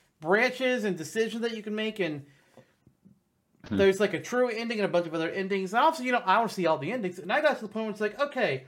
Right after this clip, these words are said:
Speaker 1: you know, it's been four hours. That's about when I normally end the stream.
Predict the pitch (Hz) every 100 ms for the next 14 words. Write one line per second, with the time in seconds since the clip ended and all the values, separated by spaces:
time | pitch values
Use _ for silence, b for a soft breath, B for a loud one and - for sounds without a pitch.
0 | b b - 320 294 311 285 233 240 180
1 | 151 170 202 - b b b b 202 226
2 | 214 226 208 190 180 180 175 170 175 156
3 | 160 180